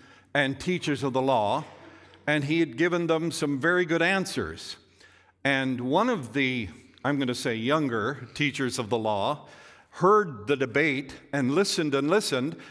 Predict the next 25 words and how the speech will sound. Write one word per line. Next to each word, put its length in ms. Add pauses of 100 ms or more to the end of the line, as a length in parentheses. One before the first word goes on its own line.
(160)
and 280
all 200
of 80
a 60
sudden 320
he 100
couldn't 300
stand 560
it 120
anymore, 580 (380)
and 140
he 80
came 380
right 240
to 80
the 120
front 580
and 180
said, 540 (300)
"Well, 760
teacher, 560 (560)
what 240
in 180
fact 600 (640)
is 640